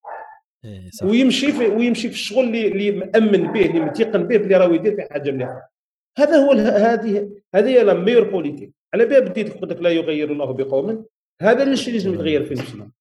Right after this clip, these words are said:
Speaker 2: ماشي حنا ح-، بي-، عندنا طبيعه باللي نجوجي بزاف من المجتمع اللي دايرين فيه.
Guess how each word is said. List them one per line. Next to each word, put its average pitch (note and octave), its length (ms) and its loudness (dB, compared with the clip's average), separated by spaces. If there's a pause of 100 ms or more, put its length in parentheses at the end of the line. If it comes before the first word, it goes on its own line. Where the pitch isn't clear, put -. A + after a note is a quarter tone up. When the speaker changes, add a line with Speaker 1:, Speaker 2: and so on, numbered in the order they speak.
(220)
Speaker 2:
ماشي G3 280 0
حنا G3 500 -2
ح-، E3+ 280 -8 (360)
بي-، G3 100 6
عندنا G3+ 260 4
طبيعه F3+ 320 2
باللي F3+ 240 -4
نجوجي F3+ 480 -4
بزاف G3+ 220 2
من G3 60 0
المجتمع D3+ 340 -4
اللي C3+ 120 -2
دايرين A#2+ 380 -4
فيه. - 60 -20